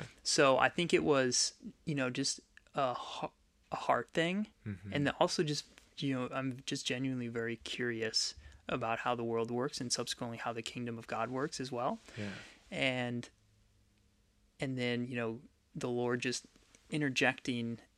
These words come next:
Speaker 1: into my timeline of saying, "Tom, here's where you're at today, but here's something in the future that I want you to go towards."
Speaker 2: Yep.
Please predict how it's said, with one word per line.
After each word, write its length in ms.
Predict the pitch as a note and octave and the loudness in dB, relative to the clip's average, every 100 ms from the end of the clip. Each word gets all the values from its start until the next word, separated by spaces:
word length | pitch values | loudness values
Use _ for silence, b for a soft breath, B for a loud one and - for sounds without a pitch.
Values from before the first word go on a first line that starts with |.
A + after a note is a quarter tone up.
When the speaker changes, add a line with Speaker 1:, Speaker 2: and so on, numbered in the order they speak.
| _ _ _ - | _ _ _ -12
Speaker 1:
into 340 | C3 B2 - B2 | -6 -6 -4 -4
my 180 | A2+ G#2+ | -4 -6
timeline 800 | - A#2 A2+ A2 G#2+ A2 G#2+ A#2 _ - | -4 -4 -2 -4 -4 -4 -6 -10 _ -10
of 160 | B2+ | -4
saying, 420 | - A#2+ A2+ A2+ - _ _ _ _ _ _ - | -2 -2 -2 -4 -8 _ _ _ _ _ _ -6
"Tom, 220 | C3+ B2+ | -2 -2
here's 180 | B2+ B2 | -2 -2
where 100 | B2 | 0
you're 60 | A#2+ | -2
at 60 | |
today, 220 | - A2+ A2+ | -2 -2 0
but 180 | A2 - | -2 -4
here's 240 | - C3 | -8 -4
something 260 | C3+ B2+ B2 | -4 -2 -4
in 80 | A#2+ | -4
the 60 | |
future 300 | - B2 - | -6 -4 -4
that 120 | A#2 | -4
I 40 | A2+ | -4
want 240 | B2 B2 | -6 -6
you 80 | - | -6
to 80 | - | -6
go 60 | D2+ | -6
towards." 480 | - - - - G2+ | -6 -8 -4 -4 -4
Speaker 2:
Yep. 200 | G2+ | -6